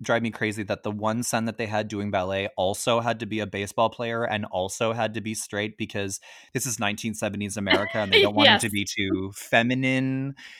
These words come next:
Speaker 2: Yeah.
Speaker 1: c-, y-, you know? And she also said that she, Shirley MacLaine's character, only married Tom Skerritt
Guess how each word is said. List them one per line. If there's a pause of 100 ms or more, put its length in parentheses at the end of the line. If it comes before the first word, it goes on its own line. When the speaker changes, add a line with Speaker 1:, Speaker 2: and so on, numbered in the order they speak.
Speaker 2:
Yeah. (120)
Speaker 1:
c-,
y-,
you
know? (100)
And (100)
she
also
said
that
she,
Shirley
MacLaine's
character, (580)
only
married
Tom
Skerritt